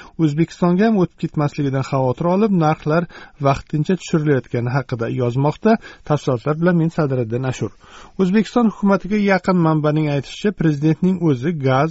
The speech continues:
benzin, elektr energiyasi va suvning narxini asossiz oshirmaslik haqida shaxsan ko'rsatma bergan.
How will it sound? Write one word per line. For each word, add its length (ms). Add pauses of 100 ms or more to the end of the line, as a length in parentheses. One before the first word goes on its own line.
benzin, 520
elektr 380
energiyasi 600
va 80
suvning 520 (360)
narxini 500
asossiz 500
oshirmaslik 640
haqida 300
shaxsan 560
ko'rsatma 560
bergan. 300